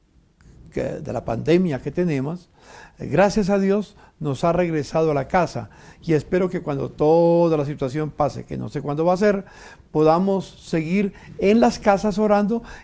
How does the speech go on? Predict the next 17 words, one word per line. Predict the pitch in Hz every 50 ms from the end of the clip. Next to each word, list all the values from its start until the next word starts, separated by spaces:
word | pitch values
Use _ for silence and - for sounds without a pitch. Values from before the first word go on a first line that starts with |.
| - -
Nos | 180 180 165
reuniremos | 170 170 165 156 151 160 175 196 220 190
ya | 190 180
en | 185
el | 190 180
templo, | - 175 170 175 220 214 214
ya | 147 127 113 117
en | 120 123
el | 131 135
templo | - 151 139 151 165 165
cristiano, | - 202 185 - - - 185 170 156 165 190 214 - - - - - -
para | 143 139 143
bendecir | 151 151 139 131 131 123 - - 220 226 196
y | 208 208
adorar | 185 165 156 156 175 196
al | 190 180
Señor | - - 170 160 180 190 190 180